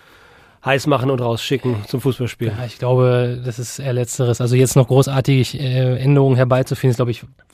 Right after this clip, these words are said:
Speaker 2: wahnsinnig schwierig. Also jetzt fast dreißig Spieltage absolviert, was bis jetzt nicht, äh, nicht wunderbar geklappt hat, wird auch in den nächsten vier <laughs> Wochen nicht mehr, nicht mehr super, super funktionieren. Ähm, ich glaube, es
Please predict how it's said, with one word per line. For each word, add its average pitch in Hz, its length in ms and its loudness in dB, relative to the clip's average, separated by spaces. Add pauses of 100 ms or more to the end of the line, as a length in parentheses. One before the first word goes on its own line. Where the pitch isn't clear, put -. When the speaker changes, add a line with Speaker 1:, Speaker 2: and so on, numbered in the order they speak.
(180)
Speaker 2:
wahnsinnig 117 280 -4
schwierig. 120 220 -2
Also 120 140 -4
jetzt 123 560 -6
fast - 220 -4
dreißig 127 280 0
Spieltage 131 600 2 (580)
absolviert, 127 520 -2
was 120 140 -4
bis 123 140 -6
jetzt - 200 -4
nicht, - 540 -8
äh, 123 380 0
nicht 123 440 -6 (240)
wunderbar 127 380 2
geklappt 127 340 0
hat, 120 100 0
wird 131 140 -2
auch 127 80 -2
in 123 80 0
den 127 100 0
nächsten 127 240 -4
vier 127 200 -2
<laughs> - 60 -6
Wochen 135 240 -2
nicht 123 180 -2
mehr, 123 280 0
nicht 123 140 -8
mehr 120 320 -2 (140)
super, 127 560 -2 (300)
super - 220 -2
funktionieren. 131 760 0 (500)
Ähm, 123 320 0
ich 127 100 -6
glaube, 143 340 4
es 135 220 -6